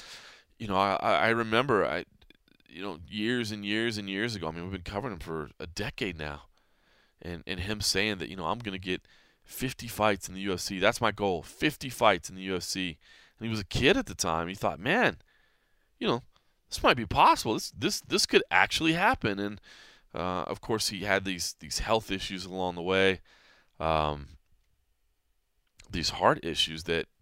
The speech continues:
to be honest, I'm surprised didn't end his career before now. And, you know, he always kept kind of a, a, a good face about it. But even today,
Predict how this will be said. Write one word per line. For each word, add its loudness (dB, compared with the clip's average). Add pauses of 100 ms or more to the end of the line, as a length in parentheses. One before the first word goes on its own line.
(120)
to -6
be -4
honest, 4 (460)
I'm -4
surprised 6
didn't 0
end -2
his -2
career 0
before -4
now. 4
And, -2 (380)
you -4
know, 4
he 4
always 8
kept 0
kind 0
of 0
a, 2 (720)
a, -6
a -6
good 4
face 2
about 4
it. 0
But -2
even -4
today, 2